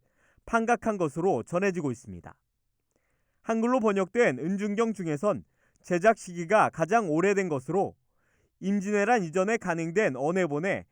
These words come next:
판각 형태를 알 수 있는 귀중한 자료로 평가됩니다.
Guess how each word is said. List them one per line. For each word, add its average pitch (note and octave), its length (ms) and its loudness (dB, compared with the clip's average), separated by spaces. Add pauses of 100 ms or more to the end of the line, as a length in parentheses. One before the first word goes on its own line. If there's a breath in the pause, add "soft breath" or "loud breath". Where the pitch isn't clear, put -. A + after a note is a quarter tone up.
(280)
판각 A3 420 0
형태를 A3+ 340 0
알 E3 140 4
수 - 140 -8
있는 D#3 320 -2 (380)
귀중한 G3+ 440 -2
자료로 E3+ 420 0
평가됩니다. D3 680 -6